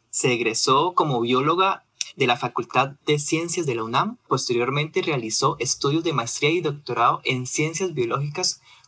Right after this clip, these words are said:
con especialidad en el estudio de los hongos. Imparte clases de biología de hongos y cultivo de hongos en la Facultad de Ciencias de la unam. Esto en México, ¿verdad?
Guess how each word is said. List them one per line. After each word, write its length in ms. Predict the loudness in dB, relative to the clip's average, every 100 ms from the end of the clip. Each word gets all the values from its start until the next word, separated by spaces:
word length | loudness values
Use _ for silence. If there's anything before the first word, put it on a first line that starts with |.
| 0
con 180 | 0 2
especialidad 720 | -2 -2 -4 -4 -2 -2 -2 -4
en 120 | -2
el 80 | 0
estudio 400 | -2 0 0 2
de 60 | 0
los 240 | -2 -2
hongos. 640 | 0 0 -2 -4 -2 -4 -8 -20 -20 _
Imparte 600 | -2 2 2 2 0 -2
clases 260 | 0 0 0
de 80 |
biología 460 | 2 0 -2 -2 0
de 100 | 0
hongos 380 | -2 0 -2 0
y 80 | -4
cultivo 480 | -4 -10 -2 0 0
de 140 | 0
hongos 400 | -2 0 -2 -2
en 100 | -2
la 120 | -2
Facultad 500 | -2 -4 -4 -2 -2
de 100 | 0
Ciencias 520 | -2 -2 -2 -2 -4 -6
de 80 |
la 100 | -6
unam. 400 | -6 -2 -2 -2 -8 _ _ _
Esto 680 | 0 2 4 4 6 2 0
en 160 | -2
México, 400 | 0 0 -2 -4
¿verdad? 320 | -6 -2 -2